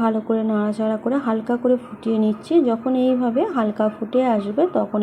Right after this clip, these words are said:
এর মধ্যে আমি মাছগুলো সব দিয়ে দেবো, যে মাছগুলোকে আগে থেকে ভেজে রেখেছিলাম।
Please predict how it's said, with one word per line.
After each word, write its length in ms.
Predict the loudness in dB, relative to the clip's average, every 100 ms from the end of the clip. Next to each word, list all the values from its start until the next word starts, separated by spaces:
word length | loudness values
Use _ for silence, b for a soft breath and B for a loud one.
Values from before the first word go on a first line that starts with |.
| 0
এর 80 | 0
মধ্যে 220 | -2 -2 0
আমি 120 | 0 -2 B B B -6 0
মাছগুলো 420 | 0 -2 -2 -2 -2
সব 140 | -2 0 2
দিয়ে 160 | 2 2
দেবো, 160 | 2 0 -2 -18 B B B -2
যে 80 | 0 2
মাছগুলোকে 500 | 2 0 -2 -2 -2 -2
আগে 140 | -2 -2
থেকে 160 | -2 0 0 0
ভেজে 220 | 0 0 0
রেখেছিলাম। 500 | -2 -4 -2 0